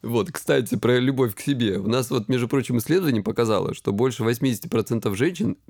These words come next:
ответили, что себя любят, и почти двадцать пока что не научились это делать, сами вот они признались. При этом мы уже выше обсудили, да, что вот большей половины из них не хватает свободного времени. То есть такое противоречие интересно возникает, когда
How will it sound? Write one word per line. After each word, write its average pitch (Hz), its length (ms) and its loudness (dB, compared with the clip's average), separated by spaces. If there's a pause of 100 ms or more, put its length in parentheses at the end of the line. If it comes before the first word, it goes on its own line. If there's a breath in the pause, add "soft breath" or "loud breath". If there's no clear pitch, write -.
ответили, 104 520 -2
что - 160 -6
себя 113 240 2
любят, 170 440 0
и 107 80 -2
почти 120 280 -2
двадцать 120 520 0
пока 123 240 0
что 147 140 -2
не 123 120 2
научились 139 440 0
это 180 160 -4
делать, 131 320 -2
сами 123 220 0
вот 101 200 0
они 101 140 0
признались. 98 500 -4 (400)
При 139 120 2
этом 156 260 0
мы 113 300 0
уже 98 160 0
выше 101 320 0
обсудили, 160 400 -2
да, 127 180 2
что - 200 -2
вот 104 180 -2
большей 135 340 -2
половины 160 420 0
из 113 120 -2
них 185 180 -2
не 123 60 2
хватает 147 360 0
свободного 131 420 0
времени. 107 500 0
То - 60 -4
есть 117 120 -2
такое 127 220 0
противоречие 143 640 0
интересно 113 460 0
возникает, 101 420 0
когда 110 380 0